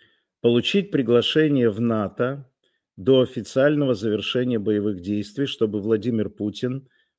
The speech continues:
увидел, что его геополитические расчеты проигрышны. Рейтерс пишет, что Украина надеется получить приглашение в нато до того, как Джо Байден покинет дом,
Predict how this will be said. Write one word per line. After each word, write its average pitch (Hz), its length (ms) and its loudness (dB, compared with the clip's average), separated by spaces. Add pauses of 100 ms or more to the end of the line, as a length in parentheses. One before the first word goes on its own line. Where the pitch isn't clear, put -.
увидел, 104 720 0
что - 240 -4
его 117 320 4
геополитические 110 1080 0
расчеты 156 840 -2 (340)
проигрышны. - 880 0 (1120)
Рейтерс 156 500 4
пишет, 104 440 -2
что - 220 -2
Украина 123 480 0
надеется 110 540 -2
получить 101 500 -6
приглашение 101 720 -4
в 90 100 -14
нато 98 520 -6 (440)
до 104 140 0
того, 123 280 2
как 104 240 0
Джо 117 240 2
Байден 135 480 4
покинет 113 540 -4
дом, 82 240 -14